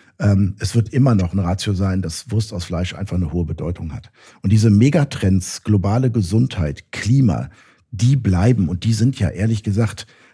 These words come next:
ähm, ja, die haben ja, kriegen ja gerade erstmal richtig Rückenwind. Auch der, der Ukraine-Krieg, die Verknappung von Rohstoffen, beginnt ja bei uns Dinge zu beschleunigen, ähm, die man so nie so schnell hinbekommen hätte. Rohstoffe werden knapp.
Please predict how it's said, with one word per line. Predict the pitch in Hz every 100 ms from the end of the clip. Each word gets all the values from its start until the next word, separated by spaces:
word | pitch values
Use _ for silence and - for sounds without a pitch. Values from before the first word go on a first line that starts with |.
| _
ähm, | 104 101 95 101 92 - _ _ _
ja, | 92 101 - -
die | 90
haben | 120
ja, | 120 101 - 123
kriegen | - 147
ja | 127 107
gerade | - 85 110
erstmal | 107 104 - 92
richtig | 87 - 85 -
Rückenwind. | 107 - 69 73 -
Auch | 123 -
der, | - 104 98
der | 92
Ukraine-Krieg, | - 101 123 151 - - 64 - -
die | 95
Verknappung | - 101 - 113 107
von | 104 98
Rohstoffen, | 87 80 107 - 78 - 73 - - - - _ -
beginnt | 110 - 135 175 175
ja | 123 117 117 107 - _
bei | 95
uns | 120 135 139 -
Dinge | 107 143 131 -
zu | -
beschleunigen, | 107 - 101 95 117 107 104 98 98
ähm, | - 92 95 87
die | 98
man | 95 95
so | 95 104
nie | 104 110
so | 98 98
schnell | - 85
hinbekommen | 80 92 98 - 71
hätte. | 67 67
Rohstoffe | 104 143 - 107 92
werden | 82 62 -
knapp. | - - -